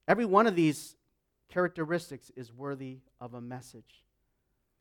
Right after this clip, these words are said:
But someone who is walking in wisdom is secure. They're not rattled. They know that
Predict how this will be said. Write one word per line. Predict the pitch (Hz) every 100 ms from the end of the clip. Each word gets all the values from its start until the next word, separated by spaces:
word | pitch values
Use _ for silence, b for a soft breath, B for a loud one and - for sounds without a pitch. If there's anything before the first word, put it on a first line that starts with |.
| -
But | 156
someone | - 247 277
who | 226 208
is | 147
walking | 147 185 - 214
in | 180
wisdom | 175 175 185 180 151
is | 131
secure. | - 120 - 123 123 160 226 _ _ _ _ _ _ _ _ _ _ _ _
They're | 127
not | 135 135 117
rattled. | 117 120 143 196 233 _ _ _ _ _ _ _ -
They | 139
know | 143 151 160
that | 156 143 -